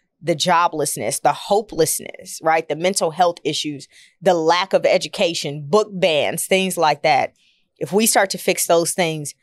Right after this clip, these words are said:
that shit will permeate through society the same way that inequality has permeated through society to create a situation like we are now. That shit takes time,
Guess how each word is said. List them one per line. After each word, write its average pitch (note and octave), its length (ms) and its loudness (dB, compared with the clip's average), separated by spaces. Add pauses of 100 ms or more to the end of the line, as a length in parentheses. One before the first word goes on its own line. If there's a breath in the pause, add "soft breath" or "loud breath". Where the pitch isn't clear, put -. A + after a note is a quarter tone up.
(140)
that E3+ 160 2
shit D#3+ 240 2
will E3+ 180 2
permeate D#3+ 760 -2
through F3+ 140 0
society D3 520 0
the C#3+ 140 -2
same A3 640 0
way D#3+ 460 2 (460 soft breath)
that D#3+ 200 2
inequality F3+ 580 2
has E3 180 0
permeated F#3+ 640 2
through F#3 120 -4
society D3 520 0
to F3 160 -8
create E3+ 600 -2 (240 soft breath)
a D#3 80 0
situation D3+ 640 0
like C3 180 0
we D3 160 -4
are C3 160 2
now. D3 340 -12
That D3 140 0
shit E3+ 180 -2
takes E3 280 0
time, F3+ 400 -2